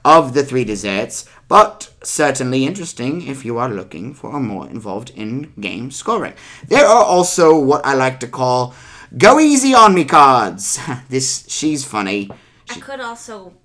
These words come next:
Speaker 2: uh, be that, that at the end they will say what sexual preference they prefer to be known as.
Speaker 1: We might.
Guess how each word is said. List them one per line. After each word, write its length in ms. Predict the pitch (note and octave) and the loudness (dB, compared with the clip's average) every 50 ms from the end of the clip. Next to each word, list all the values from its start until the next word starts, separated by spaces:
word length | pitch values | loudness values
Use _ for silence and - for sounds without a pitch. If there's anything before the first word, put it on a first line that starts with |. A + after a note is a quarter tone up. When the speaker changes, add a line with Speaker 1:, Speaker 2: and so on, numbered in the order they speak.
| _ _ _ | _ _ _
Speaker 2:
uh, 220 | - G3 F#3 F#3 F#3 | -16 -14 -14 -14 -14
be 220 | G3 G3 G3 G3 | -16 -16 -18 -16
that, 260 | F#3+ F3+ E3+ - _ _ _ _ | -16 -18 -20 -20 _ _ _ _
that 140 | G3+ F#3+ F#3 | -18 -16 -16
at 80 | F#3 - | -16 -16
the 140 | F3 - | -16 -16
end 240 | - F3+ F3+ F3+ G3 | -16 -16 -18 -18 -20
they 180 | F#3 G3+ F#3+ F3+ | -20 -18 -18 -16
will 200 | F3 F3+ D#3+ F3 | -14 -14 -14 -14
say 260 | E3+ - - F3+ E3+ - A#2+ | -16 -18 -20 -20 -20 -20 -16
what 280 | - E3+ D3 F#2+ - - | -14 -14 -14 -14 -16 -20
sexual 380 | - - F3+ F3 - - F3+ E3 | -20 -20 -20 -20 -20 -20 -20 -20
preference 440 | _ - F3 - - G3 G3 - | _ -20 -20 -20 -20 -20 -20 -20
they 80 | F#3+ F#3+ | -20 -20
prefer 420 | F#3 F3+ F3 F3 _ E3+ D#3+ D3+ _ _ | -20 -20 -20 -20 _ -20 -20 -20 _ _
to 180 | _ F3 E3+ - | _ -20 -20 -20
be 360 | - A#2+ C3+ G#2 G#2+ - - - | -20 -20 -20 -20 -20 -20 -20 -20
known 200 | - - - - | -20 -20 -20 -20
as. 400 | - - - - - _ _ _ _ _ _ _ _ _ _ _ - | -20 -20 -20 -20 -20 _ _ _ _ _ _ _ _ _ _ _ -6
Speaker 1:
We 140 | G#2+ C#3+ D#3+ | -4 -2 2
might. 560 | E3+ G#3 A3+ G3 D#3+ E3+ - - - - | 4 4 4 4 2 -2 -6 -10 -14 -16